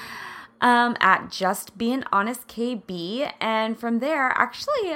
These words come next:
I posted, uh, last week, well, when I'm rec-,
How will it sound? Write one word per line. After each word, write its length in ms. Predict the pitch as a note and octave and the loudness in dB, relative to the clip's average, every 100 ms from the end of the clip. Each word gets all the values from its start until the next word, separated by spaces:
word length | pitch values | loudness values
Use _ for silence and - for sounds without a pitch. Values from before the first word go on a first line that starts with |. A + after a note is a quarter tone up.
| - - | -2 4
I 380 | B3 A#3+ A#3 A#3 | 6 6 2 -4
posted, 840 | A#3 D4 F4 - A#3 G3 F#3 A3 | -8 -8 -8 -8 -2 0 2 0
uh, 600 | D4 - _ - G#3+ A3+ F#3+ | -4 -8 _ -10 -6 -6 -2
last 400 | G#3 G3+ - G3 | -2 -2 -6 -12
week, 480 | G3+ G3+ G3+ - - - | -10 -10 -12 -20 -20 -14
well, 300 | F#3+ F3 E3+ - | -4 -2 -2 -6
when 140 | F3 | -6
I'm 160 | F3 E3+ | -4 -6
rec-, 240 | E3 - | -8 -12